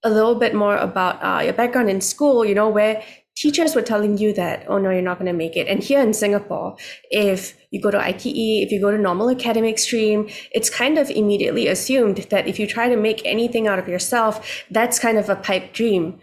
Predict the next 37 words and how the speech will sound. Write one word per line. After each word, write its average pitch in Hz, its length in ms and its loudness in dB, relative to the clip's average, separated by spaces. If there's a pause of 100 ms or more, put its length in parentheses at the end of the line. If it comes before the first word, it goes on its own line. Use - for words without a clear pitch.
(180)
you 208 80 0
know? 220 140 4
So 220 340 2
I 208 180 0
imagine, 214 560 2
like, 190 340 -2
to, 202 220 0
to 196 260 0 (240)
have 233 280 0
that 233 240 0 (420)
happen 254 420 0
to 240 100 -2
you 196 300 0
from, 196 300 -2
from 190 180 0
a 190 40 0
young 196 200 2
age, 208 160 0
like, 208 140 -2
from 196 160 -2
teachers 214 540 0
to 226 120 2
now, 196 220 2
like, 196 240 -2
your 190 80 -2
friends 202 260 0
and 208 100 -2
family, 196 300 0
like, 185 240 -4
if, 220 140 -2
if 214 180 -4
they 208 100 0
are 196 40 2
saying 208 220 -2
such - 180 -6
things, 233 280 -8
it's - 280 -6